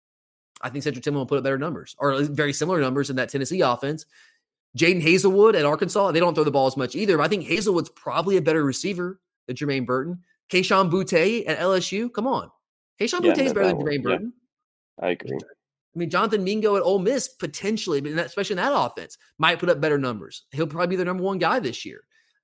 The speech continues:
Speaker 1: I mean, Josh Vann at South Carolina, I think I might draw the line there. I mean, Vann is the number one guy at South Carolina. He's a good, solid guy, but I th-, I would take Burton over Josh Vann. But, I mean, Burton, it wouldn't shock me if he ends up on the All S E C second team list or first or se-, uh,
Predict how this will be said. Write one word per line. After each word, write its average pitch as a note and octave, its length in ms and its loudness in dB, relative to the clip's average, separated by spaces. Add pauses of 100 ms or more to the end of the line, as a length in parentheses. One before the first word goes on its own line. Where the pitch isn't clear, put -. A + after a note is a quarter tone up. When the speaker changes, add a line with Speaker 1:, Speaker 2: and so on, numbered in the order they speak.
(140)
Speaker 1:
I D3+ 60 -2
mean, D#3 220 -2
Josh F3+ 300 -2
Vann E3+ 280 -4
at F3 80 -6
South F#3+ 280 -4
Carolina, F#3 240 -2
I - 20 -4
think F#3+ 200 -4
I - 20 -2
might F#3 200 0
draw E3 120 0
the D#3+ 100 -2
line D#3 300 0
there. C#3 280 0
I D3+ 40 -2
mean, C3+ 240 -4
Vann D3+ 220 -2
is D3 100 -6
the C#3 100 -8
number C#3+ 180 -4
one C#3 120 -2
guy C3+ 160 -4
at A2 80 -10
South C3 260 -8
Carolina. C3+ 280 -6
He's C3 180 -6
a G#2 80 -8 (220)
good, D3+ 240 -2
solid C3+ 400 -2
guy, C#3+ 280 0
but C3 80 -4
I - 20 -4
th-, B2+ 160 -10
I D3+ 60 0
would C#3 100 0
take A#2 200 -8
Burton A#2+ 220 -4
over A2+ 140 -8
Josh A2 320 -8
Vann. C#3+ 320 -4
But, A#2 200 0 (760)
I F3 60 0
mean, F3+ 340 -4
Burton, A3 420 2 (460)
it B3 80 6
wouldn't G#3 240 2
shock F3 420 2
me G3+ 140 -2
if F#3 80 -4
he F#3+ 100 0
ends F3 140 0
up F3 140 2
on E3+ 220 0 (300)
the D3+ 180 -2
All D#3+ 160 2
S D#3+ 120 0
E F3 60 -4
C E3 160 -6
second D3+ 300 -4
team E3 180 -4
list D#3 240 0
or D#3 40 -12
first D3+ 220 -6
or - 140 -6
se-, - 100 -12
uh, C#3 100 -4